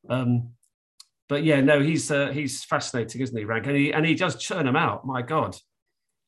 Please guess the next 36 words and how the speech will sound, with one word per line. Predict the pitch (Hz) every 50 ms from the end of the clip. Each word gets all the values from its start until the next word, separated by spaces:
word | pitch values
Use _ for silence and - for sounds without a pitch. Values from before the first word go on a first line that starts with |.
| _ _ _ -
And | 139 147
they're | 156 156 165 185
always, | 196 208 220 202 185 202 196 185 180 175 - - - - _ _ _ -
what | 151 160
I | 156 156
love | 151 147 165 151 127 104 - - -
is | 147 139 123
that | 120 139 135
he's | - 143 131 143
always | 160 156 147 123
got | 135 160 151 - -
several | - - - - 175 165 160 156 - 151 156 151
different, | 139 156 151 147 - - 143 131 131 135 - - - - _ _ _ _ _ _ _ _ _ _ _ -
uh, | 147 147 135 131 127 127 123
plots | - - - 165 143 120 - - -
going | - 143 131 127 123 123
over | 127 131 117 123 131
all | - 147 135 123
the | 127
time. | 117 - - 131 120 117 113 110
So | 110 - - 135
they | 120 127 131 131
all, | 135 143 143 139 135 - - - -
and | 139 139
they | 143
don't, | 151 165 170 160 160
s-, | - - - - -
sometimes | - - - 190 202 196 170 160 156
they | 165
don't | 170 156 139
have | 143 170 131 -
to | -
be | - 123
connected, | 120 - 123 117 117 - - - - 101 101 104
but | - 131 123 139
they, | 139 135 131 127 123 123